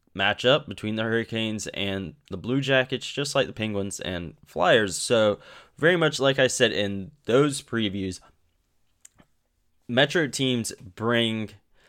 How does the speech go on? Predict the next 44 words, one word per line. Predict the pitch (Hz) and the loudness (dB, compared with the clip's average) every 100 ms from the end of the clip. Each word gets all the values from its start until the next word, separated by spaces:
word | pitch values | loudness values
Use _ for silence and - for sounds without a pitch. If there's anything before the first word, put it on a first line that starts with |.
| _ | _
a | - | -2
little | 107 127 | 4 6
bit | 113 110 | 6 4
extra | 107 98 - - 95 90 | 2 0 0 -6 -4 -4
every | 98 95 95 | -4 -6 -8
time | 107 95 87 | -6 -4 -4
they | 90 | -6
play | 82 - 85 71 | -10 -10 -8 -6
each | 67 - | -8 -10
other. | 50 50 - _ - _ - | -10 -10 -16 _ -20 _ -16
So | - 120 113 107 101 98 92 _ _ _ _ _ | -2 4 6 6 4 2 -4 _ _ _ _ _
we're | 101 131 | 2 4
gonna | 143 151 | 6 4
be | 135 131 | 6 4
having | 120 110 120 104 | 4 2 2 -2
that, | 107 90 - _ _ - | 0 0 -2 _ _ -4
uh, | 104 98 _ | -2 -2 _
from | - 107 98 95 95 - | -4 0 2 0 -4 -6
Columbus | 104 95 90 90 90 - - | -2 0 0 -2 -4 -6 -8
tonight. | - 92 78 - | -8 -6 -6 -4
They're | 85 104 | -2 2
gonna | 120 113 | 2 2
bring | 107 107 104 | 0 0 0
a | - | -2
little | 95 98 | -2 -2
bit | 95 92 | -2 -4
extra | - 95 - - 98 90 - | -4 -4 -6 -4 -2 -2 -2
heading | 95 95 | -6 -6
into | - 92 90 | -6 -10 -6
this | 85 90 | -6 -6
game, | - 98 98 | -6 -4 -4
and | |
they've | 101 117 | -2 0
been | 127 143 139 120 - _ _ _ _ _ _ _ - - | 2 4 4 0 -10 _ _ _ _ _ _ _ -20 -20
really | - 104 127 | -6 2 4
hot | 117 - 117 131 | 4 4 6 6
as | 98 101 95 | 4 -2 -4
of | 92 | -4
late. | 98 85 - | -4 -4 -4
They | 104 | -2
are | 104 92 110 117 | 0 2 4 4
on | 104 113 | 2 0
the | 107 | -2
outside | - 104 - - 104 104 101 | -2 -2 -2 -2 2 2 0